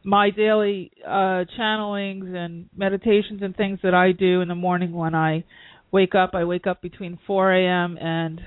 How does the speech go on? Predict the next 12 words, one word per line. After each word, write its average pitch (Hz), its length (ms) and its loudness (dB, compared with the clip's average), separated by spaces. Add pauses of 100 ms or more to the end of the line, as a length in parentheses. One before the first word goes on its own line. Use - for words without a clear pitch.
well, 185 120 0
I 185 60 4
wake 196 180 0
up 190 120 -2
around 170 340 -2
four, 170 400 2
four 170 180 2
thirty, 170 600 4 (420)
and 190 100 4
I'm 196 120 2
up 214 160 2
between 196 580 -10